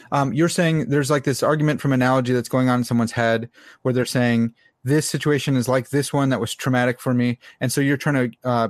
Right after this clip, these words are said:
you, you help them with breathing, you help them with scripture, memory, and, and focusing on that. Is,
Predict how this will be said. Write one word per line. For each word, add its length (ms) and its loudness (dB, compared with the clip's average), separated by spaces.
you, 180 -2
you 140 -2
help 160 -2
them 120 -2
with 160 -6
breathing, 360 0
you 100 0
help 180 -4
them 100 0
with 80 -2
scripture, 600 0
memory, 560 0
and, 200 0
and 280 0
focusing 420 -2
on 140 2
that. 220 0
Is, 320 -2